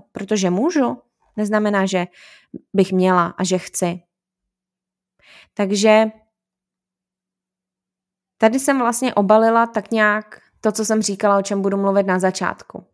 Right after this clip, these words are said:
Co je feminismus, co se v dnešní době děje, což je to,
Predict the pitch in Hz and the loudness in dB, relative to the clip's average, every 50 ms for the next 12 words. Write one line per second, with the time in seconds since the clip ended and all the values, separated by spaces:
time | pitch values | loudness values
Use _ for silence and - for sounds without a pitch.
0 | _ _ - 226 220 220 220 - 214 208 208 202 202 202 196 214 214 208 208 220 | _ _ 2 4 4 4 4 2 0 0 2 0 0 -2 -2 -2 -4 -4 -4 -4
1 | - - - 226 202 - 214 196 202 202 196 - 214 208 196 196 190 190 196 196 | -6 -8 -8 -4 -2 -2 -2 -2 -2 -6 -6 -4 -4 -2 -2 -2 0 0 -2 -2
2 | 180 190 180 180 190 196 208 202 - 208 196 - - 202 196 202 202 202 190 185 | -2 -2 -2 0 0 -2 -2 -2 -4 -6 -4 -2 -2 -4 -4 0 2 2 2 2
3 | 185 | 0